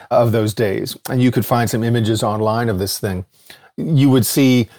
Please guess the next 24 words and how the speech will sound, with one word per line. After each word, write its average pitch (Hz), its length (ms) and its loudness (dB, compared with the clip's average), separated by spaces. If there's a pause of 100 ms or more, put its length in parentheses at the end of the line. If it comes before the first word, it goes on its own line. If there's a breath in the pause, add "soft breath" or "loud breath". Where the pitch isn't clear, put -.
(380 soft breath)
X - 260 2
Y 147 220 4
Z 139 200 4
Distillery, 143 680 4
Bardstown, 127 680 2
Kentucky, 120 540 0
Nelson 123 400 0
County, 117 500 -2 (280 soft breath)
Kentucky, 120 480 0
Frankfort, 135 480 -2
Ken-, 120 140 -4
all 147 220 4
the, 147 120 -2 (200 loud breath)
all 180 260 4
of 180 60 6
these 175 140 4
distilleries 156 480 2
in 120 80 -2
Kentucky, 127 420 0 (240 loud breath)
and 151 140 4
then 170 100 4
it 170 60 4
would 147 140 4
say 143 260 4